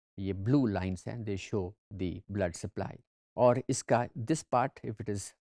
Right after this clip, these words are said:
further magnified तो ये सारे के सारे these are the gill, अ, these are the gill filaments,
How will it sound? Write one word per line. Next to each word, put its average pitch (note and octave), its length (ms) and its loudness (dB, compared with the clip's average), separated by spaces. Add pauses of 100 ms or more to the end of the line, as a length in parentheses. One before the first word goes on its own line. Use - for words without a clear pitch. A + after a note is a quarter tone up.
(140)
further B2 360 6 (100)
magnified A#2 840 2 (340)
तो A2+ 60 2
ये A#2+ 340 4
सारे G2 320 0
के G2+ 120 -4
सारे G2 280 -2
these G#2 300 0
are F2+ 140 -2
the G2 120 -6 (340)
gill, A#2+ 220 2 (360)
अ, G#2 160 2
these G2 460 -2
are F#2+ 140 2
the F#2+ 100 -2
gill G2+ 360 4
filaments, F2+ 680 -2